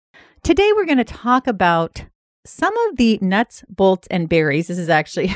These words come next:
<laughs> from my book, Clean Eating, Dirty Sex. When we're talking about organic, non-G M O, pesticide-free, local, free range, what does all this mean? You might already know this, but this is sort of a nice refresher course, I'm gonna call it. But before we jump into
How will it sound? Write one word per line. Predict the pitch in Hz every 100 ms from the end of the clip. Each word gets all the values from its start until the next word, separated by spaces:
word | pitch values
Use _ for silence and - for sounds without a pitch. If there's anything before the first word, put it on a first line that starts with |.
| - 262
<laughs> | 185 214
from | 214 190
my | 175
book, | 165 175 -
Clean | 190 180
Eating, | 170 165 160
Dirty | 175 170 165
Sex. | - 180 160 - _ _ - - -
When | 214 277 415
we're | 440
talking | - 262 240 247 233
about | - 165 170 165 170 -
organic, | 160 147 180 185 185 185
non-G | 170 208 262 262
M | 233
O, | 208 202
pesticide-free, | - 233 254 254 240 226 - 185 185 180 - _ _ -
local, | 196 226 240 226
free | 214 - 208 190
range, | 175 175 170 170 -
what | 190 330 -
does | 302
all | 214 196
this | 175 -
mean? | 175 160 170
You |
might | 185 202
already | 269 339
know | 277 226
this, | 226 -
but | 170
this | 247 370
is | -
sort | 330 285
of | 214
a |
nice | 180 180 185 - -
refresher | 170 - 160 - 160 151
course, | - 175 - -
I'm | 156
gonna | 147 -
call | - 175
it. | -
But | - -
before | 330 - 339 370
we | 339 302
jump | 254 226 214
into | 202 196 - 214 196 196